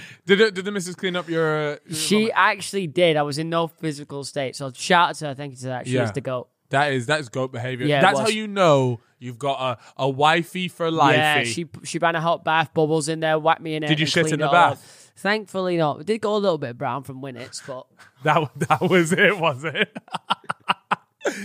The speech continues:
Speaker 1: Um, uh, so we had that, and, uh, who were the two people we had? Uh, Josh Denzel on. Oh my God,
Speaker 2: Yeah.
Speaker 1: you missed the Shits and Gigs
Speaker 2: Yeah, I missed that. I was
Speaker 1: podcast.
Speaker 2: looking forward to that big one. I was very gutted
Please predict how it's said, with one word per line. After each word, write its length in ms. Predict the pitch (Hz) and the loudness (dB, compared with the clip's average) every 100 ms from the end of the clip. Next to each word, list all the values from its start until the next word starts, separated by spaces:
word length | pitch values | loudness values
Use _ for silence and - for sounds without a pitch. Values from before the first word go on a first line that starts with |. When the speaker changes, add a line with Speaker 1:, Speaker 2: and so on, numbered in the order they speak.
| 190 190 202 214 - | -12 -12 -10 -10 2
Speaker 1:
Um, 440 | 214 233 240 233 196 - - - | 4 6 6 2 -4 -12 -16 4
uh, 240 | 226 226 | 6 6
so 120 | 226 | 2
we 100 | 240 | 0
had 220 | 240 254 220 | 2 2 6
that, 240 | 226 240 | 6 6
and, 320 | 196 196 185 190 | 2 2 -2 -8
uh, 20 | - 208 202 | -6 -2 2
who 120 | 190 | 2
were 80 | 254 | 0
the 80 | 277 | -4
two 140 | 262 | -8
people 120 | 214 | -4
we 100 | 160 | 0
had? 160 | 165 156 | 0 0
Uh, 160 | 147 143 | 0 -4
Josh 280 | 127 208 - | -2 -2 -2
Denzel 360 | 214 175 170 | -4 0 2
on. 140 | 160 156 - | 2 -2 0
Oh 180 | 190 | 0
my 160 | 202 196 | 0 -4
God, 320 | 151 202 190 | 0 4 4
Speaker 2:
Yeah. 120 | 131 120 - | 2 -8 -16
Speaker 1:
you 160 | - 208 | -8 -6
missed 380 | 214 240 240 - | -4 -4 -4 -4
the 80 | 220 | -4
Shits 420 | - 226 214 - | -4 -8 -6 -6
and 160 | 208 | -4
Gigs 100 | 143 | -2
Speaker 2:
Yeah, 280 | 147 147 147 | 2 2 2
I 40 | 151 | 2
missed 260 | 190 165 | 0 2
that. 100 | 151 | 2
I 60 | 151 | 4
was 100 | 139 | 4
Speaker 1:
podcast. 20 | |
Speaker 2:
looking 200 | 247 226 | 2 2
forward 260 | 226 240 220 | 6 6 4
to 80 | |
that 240 | 160 151 139 | 2 0 0
big 200 | 180 180 | -2 0
one. 120 | 151 | -2
I 20 | |
was 120 | 143 | -2
very 200 | 151 190 | -4 -4
gutted 560 | 196 156 175 147 135 139 | -4 0 0 -2 -8 -12